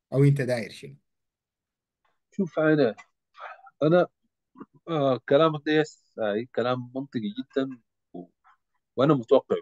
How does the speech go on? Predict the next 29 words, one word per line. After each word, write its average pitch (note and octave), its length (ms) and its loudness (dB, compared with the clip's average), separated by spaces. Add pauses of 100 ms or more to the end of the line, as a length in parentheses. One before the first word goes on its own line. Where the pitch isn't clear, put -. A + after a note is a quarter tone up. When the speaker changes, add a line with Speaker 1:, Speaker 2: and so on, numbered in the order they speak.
(640)
Speaker 2:
يعني، G#2+ 360 -8
even D3 180 2 (120)
الكومبيتيشن A2+ 680 -8
دي C3 120 -2
ما C3 220 0
شفتها - 340 -6
هنا، G#2+ 280 -10
بس G#2+ 160 -18
حتى B2+ 160 -8
even، A#2 320 -6 (640)
آه، G2 300 -6 (120)
let's D#3+ 140 4
say - 160 -2
إنه D3 300 4
في - 60 -20 (100)
الحتة - 260 -8
بتاعت - 300 -14
الماركتينج A2+ 640 -4 (100)
والسيلز، A#2+ 500 -2 (2500)
آه، G#2 320 0 (400)
ممكن D3 360 0
ناس D3 340 -2
من A2+ 300 -8
different C3 340 0 (260)
backgrounds C#3+ 640 -2 (120)
they G#2 60 0
can F#2+ 180 -10 (140)
compete - 280 -6
فيها. - 220 -10